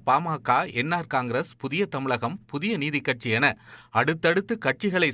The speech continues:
சரிகட்டிய அதிமுக, தேமுதிகவுடன் மட்டும் தற்போது வரை பேச்சுவார்த்தை நடத்தி வருகிறது. அதிமுக ஒருங்கிணைப்பாளர் ஓ பன்னீர்செல்வம் நேற்று விஜயகாந்தை அவரது இல்லத்தில் சந்தித்து பேசிய போதும் எந்த பலனும் இல்லை. இருப்பினும் தேமுதிக தங்களது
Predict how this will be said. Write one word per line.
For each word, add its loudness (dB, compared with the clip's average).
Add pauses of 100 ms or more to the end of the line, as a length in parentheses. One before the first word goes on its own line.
சரிகட்டிய 2
அதிமுக, 0 (440)
தேமுதிகவுடன் 2
மட்டும் 0
தற்போது 0
வரை 4
பேச்சுவார்த்தை 0
நடத்தி -2
வருகிறது. -4 (380)
அதிமுக 4
ஒருங்கிணைப்பாளர் 2 (100)
ஓ 2
பன்னீர்செல்வம் 0 (100)
நேற்று 2
விஜயகாந்தை 2
அவரது 2
இல்லத்தில் -2
சந்தித்து -6
பேசிய -2
போதும் -2 (320)
எந்த 2
பலனும் -2
இல்லை. 0 (300)
இருப்பினும் 2 (200)
தேமுதிக 0
தங்களது 0